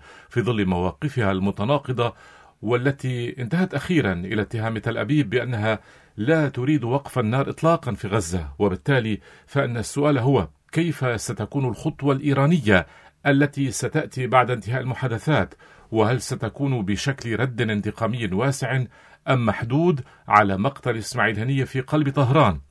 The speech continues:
وعطفًا، ما هي ردة فعل حزب الله على اغتيال فؤاد شكر في الضاحية، والتي وبحسب الحزب آتية لا محالة وإن تأخرت زمنيًا؟ أما بيروت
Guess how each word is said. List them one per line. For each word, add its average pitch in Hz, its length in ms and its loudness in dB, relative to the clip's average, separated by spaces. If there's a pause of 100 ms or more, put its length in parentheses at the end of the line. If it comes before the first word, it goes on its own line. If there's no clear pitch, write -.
(140)
وعطفًا، 147 580 4 (440)
ما 120 260 2
هي 135 380 2
ردة 135 440 0
فعل 107 320 0
حزب 95 240 -6
الله 117 320 2 (340)
على 120 180 2
اغتيال 127 420 -2
فؤاد 110 300 -6
شكر 151 240 -4
في - 100 -10
الضاحية، 117 560 0 (220)
والتي 107 460 0
وبحسب 107 600 -2
الحزب 120 440 0 (520)
آتية 160 440 4
لا 131 180 2
محالة 135 560 2 (240)
وإن 147 220 2
تأخرت 113 480 -4
زمنيًا؟ 95 520 0 (480)
أما 113 160 2
بيروت 104 540 4